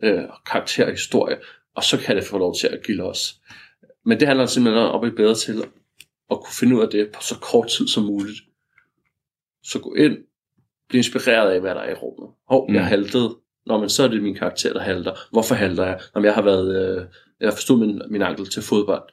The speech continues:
Speaker 1: Nå, hvem var det, jeg spillede fodbold med? Nå, men det var, vi spillede mod vores, øh, rivaler. Hov, der kommer du med en rival, med hovedet lidt på skrå. Øhm, fordi at du, I vandt, så du hoverer. Og du
Speaker 2: Mm.
Speaker 1: hoverer åbenbart altid ved at have hovedet på skrå. Og hvorfor gør du det? Nå, men det,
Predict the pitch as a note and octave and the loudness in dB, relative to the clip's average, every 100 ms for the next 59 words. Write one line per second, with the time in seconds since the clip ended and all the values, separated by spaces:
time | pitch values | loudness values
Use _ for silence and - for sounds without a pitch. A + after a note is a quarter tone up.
0 | _ - _ G#2 A#2+ A#2+ G2+ G2+ G2+ F#2+ | _ -20 _ 4 4 6 4 0 -4 -2
1 | G2+ G2 F2+ F#2+ - G2 G2+ A2 G#2 G2 | 0 0 -2 -8 -4 -4 0 2 2 2
2 | F#2 - - A#2 G#2 F#2+ G2 - F#2 F#2+ | 0 -4 0 4 4 2 -2 -2 -2 0
3 | F#2+ F2+ - - A2 A#2 - - F#2+ A2 | 0 0 0 0 0 0 0 -2 -4 -4
4 | G#2 _ _ G2+ F#2+ F#2+ D#2+ - - - | -4 _ _ -4 -2 0 0 -4 -10 -20
5 | - G#2 G2+ A2+ A2 G#2 - - A2+ G#2 | -10 -4 2 4 6 2 -2 -4 0 -2
6 | - _ _ _ _ - - A4+ G#2+ G#2 | -4 _ _ _ _ -20 -20 -2 2 2
7 | G2 F#2 F#2 - _ - G#2 G#2 - G#2 | 0 -6 -10 -16 _ -2 0 -2 0 -2
8 | G2 - - A2+ G#2+ G#2 - G2 G2 F#2+ | -2 -4 -6 0 0 0 -4 -6 -6 0
9 | G2 - F2+ - _ G#2+ - G#2 G#2 F#2+ | 2 0 -4 -12 _ -2 2 4 4 0
10 | F2 F#2+ - - F#2+ F#2+ F#2+ G#2 G2 - | 0 0 0 -6 -4 -4 -4 -6 -8 -4
11 | G#2 F#2+ - - - A#2 A2+ A2 A#2 G2 | -2 -2 -4 -20 -4 0 2 0 2 2
12 | F#2+ F#2 F#2+ - G2 F#2+ | 2 -2 -2 -2 -4 -2